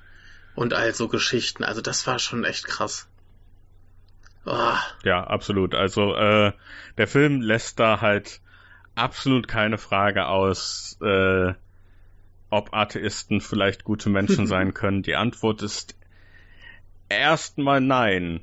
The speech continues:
Speaker 2: Da kann ich jetzt auch wieder auf die nächsten Filme angehen,
Speaker 1: <laughs>
Speaker 2: aber im ersten Film definitiv ist die Antwort nein. Ähm,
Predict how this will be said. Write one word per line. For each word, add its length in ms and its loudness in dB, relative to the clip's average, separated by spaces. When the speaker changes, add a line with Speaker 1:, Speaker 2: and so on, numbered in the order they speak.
Speaker 2:
Da 100 -6
kann 220 -2
ich 80 -8
jetzt 140 -4
auch 160 -2
wieder 120 2
auf 100 -2
die 100 -2
nächsten 340 0
Filme 260 2
angehen, 400 2
Speaker 1:
<laughs> 0 -
Speaker 2:
aber 340 2
im 160 2
ersten 380 -2
Film 260 -2
definitiv 680 -2
ist 220 -4
die 60 2
Antwort 340 -2
nein. 400 -2
Ähm, 640 2